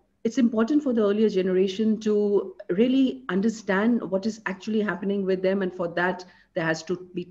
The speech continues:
talking, there has to be a conversation, that has to be a listening. That is not happening. And the younger generation, because of the education, they will only listen to reason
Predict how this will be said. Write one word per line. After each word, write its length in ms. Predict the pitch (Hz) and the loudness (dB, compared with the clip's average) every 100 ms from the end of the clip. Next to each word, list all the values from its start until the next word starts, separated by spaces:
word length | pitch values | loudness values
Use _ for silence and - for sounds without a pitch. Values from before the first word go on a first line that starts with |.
| - | -4
talking, 360 | 160 156 160 | -4 -2 -4
there 120 | 165 160 | -2 -4
has 180 | 143 - | -4 -6
to 100 | 165 | -6
be 120 | 165 | -6
a 40 | |
conversation, 680 | 160 151 156 160 160 151 170 | -4 -6 -6 -6 -8 -6 -8
that 260 | 165 - - | -8 -8 -8
has 200 | 156 - | -8 -8
to 100 | 180 | -8
be 260 | 175 180 - - _ - | -6 -6 -8 -20 _ -6
a 80 | 170 | -4
listening. 680 | 160 185 190 - 120 - _ _ _ _ | 0 0 0 -2 -6 -10 _ _ _ _
That 160 | 202 233 | -2 0
is 120 | 208 | 0
not 180 | 156 - | -2 -2
happening. 480 | 131 - 139 139 - _ - | -6 -6 -6 -8 -10 _ 0
And 300 | 185 190 185 | 4 4 2
the 80 | 175 | 2
younger 280 | 180 233 269 | 2 0 0
generation, 540 | 180 147 147 147 170 | 0 0 -2 -2 -4
because 360 | 165 190 233 254 | -4 0 0 0
of 100 | - | -4
the 140 | 160 | -2
education, 720 | 160 269 - 151 - 135 165 - _ _ 156 | 0 0 0 -2 -2 -8 -10 -14 _ _ 2
they 200 | 196 254 | 4 4
will 160 | 240 | 2
only 280 | 180 202 233 | 2 2 2
listen 380 | 165 156 - 190 | 0 -2 -2 -4
to 120 | 202 | -4
reason 540 | 160 135 160 147 135 | -4 -2 -2 -2 -4